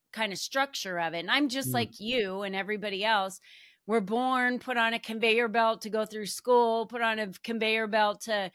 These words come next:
Speaker 1: go to college, put on a conveyor
Speaker 2: <laughs> Yeah.
Speaker 1: belt to get a job.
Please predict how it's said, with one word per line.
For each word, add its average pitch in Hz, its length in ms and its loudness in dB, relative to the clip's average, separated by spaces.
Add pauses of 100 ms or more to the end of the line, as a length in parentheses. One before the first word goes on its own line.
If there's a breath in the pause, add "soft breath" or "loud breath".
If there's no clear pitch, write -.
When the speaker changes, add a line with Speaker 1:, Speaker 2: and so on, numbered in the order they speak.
(300 loud breath)
Speaker 1:
go 240 100 2
to 233 100 2
college, 240 680 2
put 233 120 -8
on 220 180 0
a 214 60 -6
conveyor 226 480 0
Speaker 2:
<laughs> 208 40 -6
Yeah. - 0 -
Speaker 1:
belt 214 340 2
to 226 300 4 (300 loud breath)
get 254 120 8
a 247 100 8
job. 226 640 8